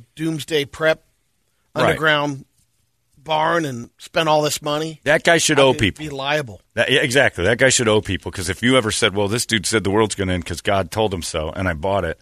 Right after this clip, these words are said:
Speaker 2: you're the idiot. Uh, he doesn't get punished for any of it.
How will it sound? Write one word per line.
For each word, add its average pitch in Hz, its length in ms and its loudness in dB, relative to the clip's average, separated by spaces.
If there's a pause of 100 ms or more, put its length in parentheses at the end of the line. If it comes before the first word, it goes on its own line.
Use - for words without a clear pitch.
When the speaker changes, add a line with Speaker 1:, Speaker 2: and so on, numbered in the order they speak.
(220)
Speaker 2:
you're 196 400 4
the 110 220 0
idiot. 73 320 -6 (1200)
Uh, 117 220 -2
he 165 180 -2
doesn't 165 180 2
get 151 120 0
punished 151 260 -2
for 165 120 0
any 175 160 2
of 82 140 0
it. - 100 -14